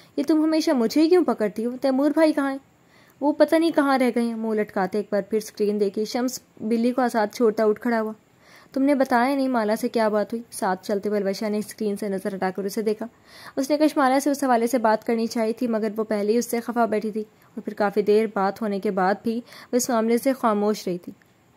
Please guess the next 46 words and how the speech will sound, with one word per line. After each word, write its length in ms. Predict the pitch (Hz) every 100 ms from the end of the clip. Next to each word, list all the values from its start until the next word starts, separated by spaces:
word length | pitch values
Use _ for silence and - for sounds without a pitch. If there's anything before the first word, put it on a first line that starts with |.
| _
"क्यों, 240 | - 247 285
माला 320 | 247 220 226
से 140 | 269
बात 240 | 233 226 277
नहीं 120 | 320
हुई? 160 | 277 - _ _ -
उसने 240 | 247 269
कुछ 220 | 247 240 330
नहीं 80 |
बताया?" 380 | 349 302 226 208 - _ _ -
एक 180 | 214 214
नज़र 200 | 208 208
उसकी 220 | 196 220
जानिब 280 | 214 185 214
देखा। 240 | 220 - 214 _ _ _ _
"नहीं, 180 | 233 247
उसने 220 | 240 -
बताया 400 | 240 233 208 190
ही 100 | 240
नहीं। 140 | 277 269 _ _ 226
ऐसी 180 | 220
क्या 240 | 240 254 262
बात 260 | 247 226
हो 60 | 220
गई 140 | 208
तुम 160 | 220 214
दोनों 200 | 214 208
के 100 | 226
दरमियान 400 | 220 214 208 247 - - -
जो 80 | 262
यूँ 100 | 277
छुपाते 420 | 262 254 214 233
फिर 200 | 254 254
रहे 120 | 233 233
हो?" 80 | 240 _ _ _ 214
उसके 200 | - 214
मशकूक 420 | 214 - 214 220
अंदाज 300 | 208 190 202
पर 140 | 214
शम्स 320 | 208 202 202
लब 140 | 202 180
भींच 220 | 214 202
कर 160 | 220 202
रह 100 | 214
गया 140 | 220
था। 160 | 220